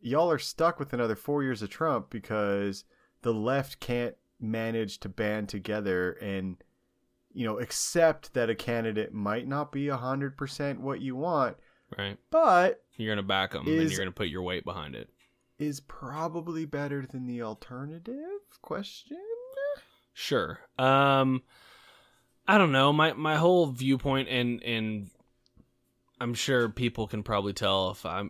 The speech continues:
Speaker 2: haven't talked about it before, I lean more towards the left.
Speaker 1: The middle.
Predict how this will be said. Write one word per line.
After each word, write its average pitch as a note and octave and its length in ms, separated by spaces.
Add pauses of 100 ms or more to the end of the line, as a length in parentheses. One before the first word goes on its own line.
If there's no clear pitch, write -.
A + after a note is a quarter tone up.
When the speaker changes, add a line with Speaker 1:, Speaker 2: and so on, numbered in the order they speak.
(120)
Speaker 2:
haven't G#2 340
talked G2+ 240
about F2+ 220
it - 20
before, G2 440
I C#3+ 180
lean A#2 420
more G2 340
towards C3 760 (920)
the A#2+ 160
left. B2+ 320
Speaker 1:
The A2+ 80
middle. A2+ 420